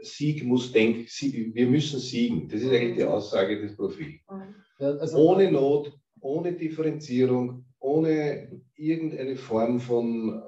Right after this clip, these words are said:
Speaker 1: ähm, ja, also ich habe ja einen Leserbrief geschrieben, wo ich mir gedacht habe, du kannst ja nicht schreiben, einen Artikel über den Ukraine-Krieg und dass wir siegen müssen, ohne auch nur eine ansatzweise das Thema Nuklearwaffen überhaupt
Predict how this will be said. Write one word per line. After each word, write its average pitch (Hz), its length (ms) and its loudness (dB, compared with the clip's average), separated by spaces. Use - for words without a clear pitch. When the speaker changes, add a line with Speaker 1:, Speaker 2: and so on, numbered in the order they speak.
Speaker 1:
ähm, 101 640 -4
ja, 104 540 0
also 120 200 -6
ich 127 320 -2
habe 127 120 8
ja 131 260 6
einen 123 120 2
Leserbrief 135 460 2
geschrieben, 117 360 -4
wo 123 60 0
ich 120 80 0
mir 117 120 -2
gedacht 120 220 2
habe, 123 160 -8
du - 320 -10
kannst - 320 -4
ja 143 60 -2
nicht 135 180 0
schreiben, 143 760 0
einen 117 180 -2
Artikel 107 480 -2
über 123 460 0
den 117 400 -4
Ukraine-Krieg 135 840 -2
und 127 140 -4
dass 110 140 2
wir 107 80 2
siegen 107 340 0
müssen, 139 380 -2
ohne 127 280 2
auch 123 300 0
nur 127 100 -4
eine 123 320 -8
ansatzweise 139 840 0
das 123 380 -12
Thema 127 320 0
Nuklearwaffen 127 880 0
überhaupt 104 420 -4